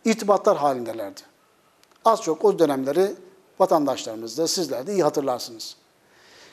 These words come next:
Kıyısından ya da köşesinden bir şekilde irtibat kurulmayan, onlar tarafından irtibat kurulmayan bir yer bırakılmamış gibiydi.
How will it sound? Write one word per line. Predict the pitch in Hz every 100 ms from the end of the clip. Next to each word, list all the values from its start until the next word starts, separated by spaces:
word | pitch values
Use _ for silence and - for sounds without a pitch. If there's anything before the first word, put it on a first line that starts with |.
| _
Kıyısından | - 220 - 226 247 247
ya | 226
da | 208
köşesinden | 208 180 156 147 131 110 - _ _ _ _ _
bir | 196
şekilde | 254 226 180 156 165
irtibat | 202 202 190 202 - - - _ _ _
kurulmayan, | - 233 240 175 143 165 220 - - _ _ -
onlar | 156 170 214
tarafından | 196 160 139 151
irtibat | 147 180 147
kurulmayan | - 226 156 151 196 - - _ _ _ 180
bir | 247
yer | 196 202 180
bırakılmamış | 180 170 202 160 - -
gibiydi. | 156 160 131 110